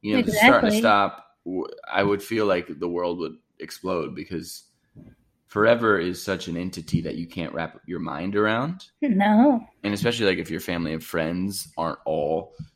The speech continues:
Speaker 1: doing it as well, then you have people
Speaker 2: Right, like,
Speaker 1: dying
Speaker 2: who am I gonna
Speaker 1: around
Speaker 2: hang
Speaker 1: you.
Speaker 2: out with?
Speaker 1: Mm-hmm.
Speaker 2: Like,
Speaker 1: Yeah.
Speaker 2: you know, I've made s-, my lifelong friends,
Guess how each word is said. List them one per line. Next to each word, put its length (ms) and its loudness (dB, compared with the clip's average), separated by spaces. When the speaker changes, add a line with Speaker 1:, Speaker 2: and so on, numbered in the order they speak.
Speaker 1:
doing 260 0
it 100 -4
as 140 -4
well, 380 6
then 200 0
you 80 -2
have 80 4
people 80 8
Speaker 2:
Right, 380 8
like, 140 4
Speaker 1:
dying 300 0
Speaker 2:
who 80 6
am 100 8
I 80 8
gonna 160 6
Speaker 1:
around 80 6
Speaker 2:
hang 220 6
Speaker 1:
you. 60 8
Speaker 2:
out 160 4
with? 340 2
Speaker 1:
Mm-hmm. 360 -2
Speaker 2:
Like, 220 6
Speaker 1:
Yeah. 220 0
Speaker 2:
you 140 6
know, 100 10
I've 180 6
made 180 8
s-, 300 -4
my 220 8
lifelong 480 8
friends, 640 2